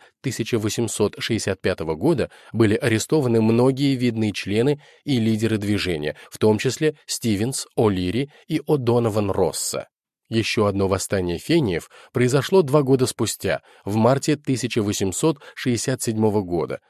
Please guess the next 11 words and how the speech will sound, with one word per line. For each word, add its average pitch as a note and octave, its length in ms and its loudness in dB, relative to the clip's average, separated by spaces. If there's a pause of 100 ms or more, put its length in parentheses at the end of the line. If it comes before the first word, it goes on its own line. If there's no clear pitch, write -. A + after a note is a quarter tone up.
(260)
и A#2 100 2
разворачивалось B2 760 2
в B2 60 -2
основном B2 460 2
в G#2 100 -6
Дублине A2+ 500 2
и D#3 160 -8
Корке. - 560 -2 (560)
Менее G#2+ 340 2
масштабные G#2+ 580 0
бои E2+ 340 -2